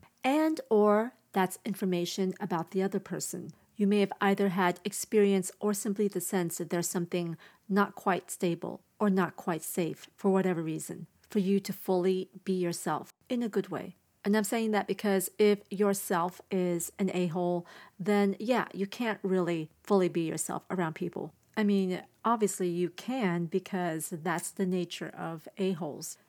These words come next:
They can and so they do, but you shouldn't. Paradox aside, let's just assume that you're not an a-hole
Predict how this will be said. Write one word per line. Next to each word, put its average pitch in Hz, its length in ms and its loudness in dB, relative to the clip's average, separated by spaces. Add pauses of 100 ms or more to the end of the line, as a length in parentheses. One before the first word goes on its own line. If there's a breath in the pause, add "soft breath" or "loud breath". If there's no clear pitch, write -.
(240 soft breath)
They 190 140 2
can 190 400 0
and 175 100 0
so 175 220 -2
they 170 140 -6
do, 151 340 -6 (240)
but 320 380 0
you 294 120 -2
shouldn't. 196 360 -2 (440 soft breath)
Paradox 269 580 -2
aside, 185 540 2 (480 soft breath)
let's 277 320 0
just 285 240 -4
assume 208 440 0
that - 200 -4
you're 180 140 2
not 190 300 2
an 165 120 -2
a-hole 165 520 -4